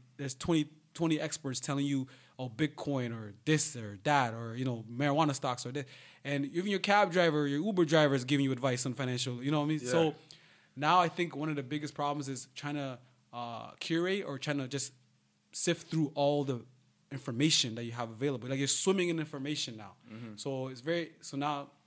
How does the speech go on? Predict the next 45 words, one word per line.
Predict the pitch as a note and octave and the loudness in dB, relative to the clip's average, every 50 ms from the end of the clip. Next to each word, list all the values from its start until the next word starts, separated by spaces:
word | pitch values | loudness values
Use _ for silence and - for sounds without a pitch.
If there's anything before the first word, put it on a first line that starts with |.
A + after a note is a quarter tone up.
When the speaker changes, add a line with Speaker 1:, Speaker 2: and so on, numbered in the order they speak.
| _ _ _ _ _ _ _ - - - _ - | _ _ _ _ _ _ _ -16 -16 -16 _ -16
Speaker 1:
the | B2+ | -14
fact | B2+ - D3+ D3+ C#3+ - | -4 0 0 0 0 -2
that | C#3 C3 C3 - _ _ _ _ | -8 -10 -10 -14 _ _ _ _
we | - B2+ B2+ | -14 -8 -6
weren't | C3+ C3 B2 A2 | -6 -6 -4 -4
taught, | - E3 F3+ E3+ D3+ C#3 - - C3+ | 2 6 6 6 6 4 0 -8 -10
number | C3+ A#2+ B2+ | -8 -6 -4
one, | B2+ C#3 C3+ B2+ C3 D#3+ - - - - _ _ _ _ _ _ _ _ _ | -2 -2 -2 -2 -4 -6 -8 -10 -20 -20 _ _ _ _ _ _ _ _ _
and | - B2 B2+ | -14 -8 -6
then | C#3 C#3 C3+ C3 | -4 -4 -2 -4
you | C3+ | -4
compound | C3+ - D#3 D#3 D3+ D3+ D3+ D3+ C#3 C#3+ | -6 -4 -2 -2 -2 0 -2 -2 0 0
that | C#3+ C#3 C3+ | 0 0 0
with | C3+ C3 B2+ - - | -2 -4 -4 -6 -8
everybody's | C#3 C#3 D3+ C#3 C#3 C#3 C3+ A#2 | -2 0 0 2 2 0 -2 -2
giving | G#2+ G#2 C#3+ D3 C#3+ C3+ | -2 0 0 0 0 0
you | C#3 - - | -6 -8 -8
this | C3+ B2+ - | -10 -10 -8
overload | - D3+ D3 C#3 C3 C3 C3+ C#3 C#3 C3 | -6 -6 -6 -4 -4 -2 0 0 0 0
of | B2 B2+ | -2 -4
information | B2+ B2+ B2+ B2+ D3+ D#3 - D3 | -4 -4 -2 0 0 0 0 0
is | B2 - | -2 -4
coming | - C#3+ B2+ B2+ | -4 -6 -4 -4
at | C3+ C#3+ D#3 - - | -2 -4 -2 -4 -4
you, | - B2+ B2+ B2+ - - - - - - _ _ _ _ _ _ _ _ - | -6 -6 -8 -10 -14 -20 -20 -20 -20 -20 _ _ _ _ _ _ _ _ -8
it | C3 D3+ | -2 0
makes | D#3+ D#3+ D#3 D#3 | 0 0 0 0
it | |
even | D3+ C#3+ C#3+ C3+ | 0 0 0 0
more | D3 D#3+ E3 | 2 2 2
scary | D#3 - - - C3 A2+ G#2+ G#2 G2+ | 2 0 -2 -4 -6 -6 -8 -12 -8
'cause | - C3+ B2 | -6 -4 -4
you're | C3+ C3 | -2 -2
like, | B2+ A#2 - B2 | -4 -4 -4 -4
"Yo, | C3+ A#2 G#2+ | -6 -6 -4
I | A2 | -6
don't | B2+ C#3 C#3 | -6 -4 -4
know | C3+ B2+ A#2+ | -4 -6 -6
sh-, | - - - _ _ _ _ | -8 -12 -14 _ _ _ _
shit. | - - - - E3 E3 - - - - | -6 -4 -2 -2 0 -2 -4 -6 -8 -10
Like, | - B2 | -10 -8
I | B2+ | -8
don't | C3+ C3+ C#3 | -6 -4 -4
know | C#3 D3 | -2 -2
anything." | C#3+ C#3 C3 - C#3+ C#3+ C#3 C3+ | -2 -4 -2 0 -2 0 0 -2